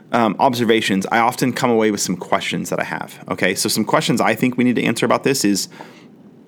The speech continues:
when he says "therefore" in the beginning, how much of the preceding context is being referenced there? So, "I appeal to you, therefore, brothers," h-, how much of that preceding context does that "therefore" refer back to? That's something I'm gonna have to figure out as I'm trying to interpret it.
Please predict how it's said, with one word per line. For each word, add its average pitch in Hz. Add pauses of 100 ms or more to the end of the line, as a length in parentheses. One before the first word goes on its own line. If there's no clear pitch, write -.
(320)
when 127
he 143
says 131
"therefore" 120
in 120
the 101
beginning, 107
how 147
much 127
of 113
the 113
preceding 107
context 107
is 87
being 90
referenced 92
there? - (800)
So, 95
"I 104
appeal 160
to 143
you, 131
therefore, 120
brothers," 101 (720)
h-, -
how 156
much 151
of 101
that 90
preceding 110
context 127
does 101
that 101
"therefore" 117
refer 107
back 110
to? 87
That's 98
something 123
I'm 107
gonna 107
have 104
to -
figure 92
out 92
as 87
I'm 90
trying 98
to 90
interpret 85
it. -